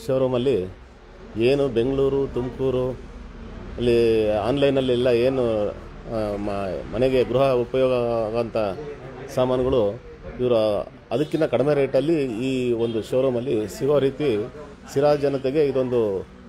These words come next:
ಸದಾವಕಾಶ, ಒಂದು ಉತ್ತಮವಾದಂಥ ಸೇವೆ ಮಾಡುವಂಥ ಭಾವ, ಮನೋಭಾವದಲ್ಲಿ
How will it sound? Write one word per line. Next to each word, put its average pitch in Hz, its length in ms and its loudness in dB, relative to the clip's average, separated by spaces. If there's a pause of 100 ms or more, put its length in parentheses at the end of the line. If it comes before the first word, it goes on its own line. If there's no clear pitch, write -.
(400)
ಸದಾವಕಾಶ, 127 440 2
ಒಂದು 113 540 0
ಉತ್ತಮವಾದಂಥ 139 720 2
ಸೇವೆ 139 340 2
ಮಾಡುವಂಥ 127 380 0
ಭಾವ, 110 400 -2
ಮನೋಭಾವದಲ್ಲಿ 117 920 0